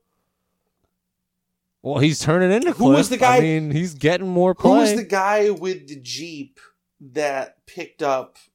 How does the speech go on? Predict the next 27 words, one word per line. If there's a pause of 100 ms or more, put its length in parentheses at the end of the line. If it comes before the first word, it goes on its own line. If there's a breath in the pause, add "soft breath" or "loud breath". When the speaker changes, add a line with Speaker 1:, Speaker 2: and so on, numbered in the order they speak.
Speaker 2:
uh,
Joey
and
there
was
the
fake
pregnancy
thing? (600)
What
was
his
name?
Eddie? (580)
No. (160)
Speaker 1:
Dude,
wasn't
he
gay
too?
Speaker 2:
No.
I
think
we
might
have
implied